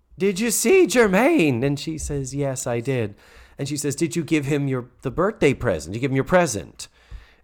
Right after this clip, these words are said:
And Tootie starts to tear up, and she says, "Yeah, yes, I did." And she says, "And what did he say?"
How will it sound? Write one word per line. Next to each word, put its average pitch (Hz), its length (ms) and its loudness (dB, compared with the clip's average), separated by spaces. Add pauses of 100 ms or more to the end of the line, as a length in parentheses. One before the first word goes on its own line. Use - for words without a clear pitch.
(160)
And 127 200 -2
Tootie 131 540 -4 (160)
starts 95 440 -6
to 123 100 -18
tear 117 320 -4
up, 107 260 -2
and 110 120 -12
she 110 200 -10
says, 98 500 -10
"Yeah, 104 360 -8
yes, 110 280 -10
I 101 140 -6
did." 95 380 -6 (680)
And 131 200 -10
she 143 160 -8
says, 139 240 -6
"And 165 140 -4
what 202 140 -2
did 226 120 0
he 196 140 0
say?" 160 720 0